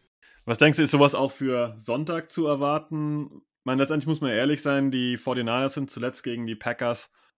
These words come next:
oft gelaufen, gut gelaufen. Trey Lance ist ein Quarterback, der auch laufen kann. Klar, er muss noch lernen, aber wäre das eine Variante, wo du sagst, da könnten durchaus die forty-niners aktiv werden und Trey Lance am Sonntag vielleicht mehr einbinden in den Gameplan?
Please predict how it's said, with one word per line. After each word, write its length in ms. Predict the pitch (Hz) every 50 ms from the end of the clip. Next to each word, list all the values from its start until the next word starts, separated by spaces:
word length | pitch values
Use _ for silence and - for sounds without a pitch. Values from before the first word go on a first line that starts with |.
| _ _ _
oft 360 | 131 139 143 - - - -
gelaufen, 760 | - 147 139 135 139 143 143 139 - - 147 143 147 147 - _ _ _
gut 300 | - 156 185 208 - -
gelaufen. 840 | - 156 147 143 139 143 143 147 - - 143 139 139 143 143 143 _
Trey 220 | - - 131 120 117
Lance 340 | 117 120 123 127 131 127 117
ist 80 | -
ein 300 | 131 123 120 123 117 110 _ _
Quarterback, 560 | - - 127 127 127 127 123 - 123 120 -
der 160 | - 120 110 82
auch 160 | 113 - -
laufen 460 | 127 113 113 113 123 123 - 123 117
kann. 340 | - - 127 156 180 190 185
Klar, 280 | - - 117 131 139
er 60 | 117 127
muss 200 | 123 127 - 131
noch 100 | 113 104
lernen, 380 | 110 104 110 120 135 156 156
aber 320 | - 135 127 131 123 120 - - _ _ _ _ -
wäre 140 | 117 120
das 120 | 135 151 -
eine 120 | 160 139
Variante, 440 | 139 135 131 123 120 120 135 147 139
wo 60 | 139
du 60 | 139
sagst, 340 | 127 123 127 127 123 - - _
da 140 | - 123 127
könnten 440 | 131 - - 135 139 135 - - 123
durchaus 320 | 120 135 143 147 147 139
die 100 | - 143
forty-niners 640 | 135 - 131 127 131 127 123 123 123 123 123 120 117
aktiv 440 | - 113 - - - 151 165 151 -
werden 260 | 135 131 131 131 131
und 120 | 123 120 -
Trey 180 | - 120 110
Lance 380 | 110 113 120 123 131 - - -
am 200 | 113 117 117 107
Sonntag 340 | 110 110 113 110 117 110 -
vielleicht 240 | 117 107 - _
mehr 300 | - 101 104 117 127 101
einbinden 420 | 101 139 139 139 139 147 151 - 143
in 140 | 143 143 143
den 60 | 139
Gameplan? 600 | - 139 135 139 147 156 147 143 151 170 196